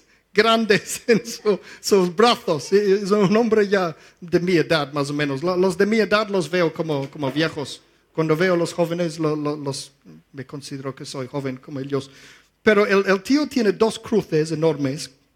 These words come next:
en, tatuados aquí. Es un, un cazafantasma de estos brutos.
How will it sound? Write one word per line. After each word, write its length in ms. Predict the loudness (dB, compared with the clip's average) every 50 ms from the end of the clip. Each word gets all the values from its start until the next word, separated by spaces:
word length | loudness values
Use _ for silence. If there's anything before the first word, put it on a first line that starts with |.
| _ _ _ _ _ _ _
en, 320 | -12 -8 -8 -8 -8 -8 _
tatuados 640 | -10 -10 -8 -4 -2 -2 -2 -2 -4 -8 -10 -12 -14
aquí. 320 | -14 -12 -10 -10 -8 -8
Es 140 | -10 -10 -8
un, 140 | -8 -8 -6
un 220 | -6 -6 -8 -8 -10
cazafantasma 840 | -12 -16 -18 -16 -16 -14 -12 -12 -10 -8 -6 -6 -6 -6 -6 -6 -6
de 100 | -6 -6
estos 340 | -8 -8 -12 -14 -14 -8
brutos. 500 | -6 -4 -4 -2 -2 -2 -4 -4 -4 -8